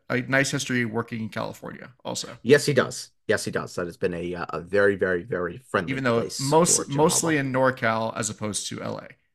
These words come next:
Speaker 2: Sure, sure. But less, but listen, I mean,
Speaker 1: Still.
Speaker 2: you kind, you kinda do upgrade when you go from NorCal to L A. That's, that, that is an upgrade.
Speaker 1: Yeah.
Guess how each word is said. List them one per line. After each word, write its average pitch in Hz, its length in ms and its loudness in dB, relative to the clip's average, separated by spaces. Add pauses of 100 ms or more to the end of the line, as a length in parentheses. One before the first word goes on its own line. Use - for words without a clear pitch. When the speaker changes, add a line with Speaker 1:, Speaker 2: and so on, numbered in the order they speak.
Speaker 2:
Sure, 120 460 8 (100)
sure. 90 260 4
But - 200 -2
less, 104 220 2
but 117 200 2
listen, 92 340 4
I 85 40 -6
mean, 92 100 -2
Speaker 1:
Still. 90 220 2
Speaker 2:
you 104 40 -2
kind, 110 260 2
you 117 80 6
kinda 123 240 6
do 113 220 6
upgrade 87 380 2
when 85 100 -4
you 90 60 -4
go 90 160 0
from 90 200 0
NorCal 90 460 0
to 87 320 2
L 78 160 -2
A. - 160 -10 (360)
That's, - 280 -6
that, 82 200 0
that 87 120 4
is 95 120 4
an 87 60 0
upgrade. - 320 -6 (500)
Speaker 1:
Yeah. 50 180 -4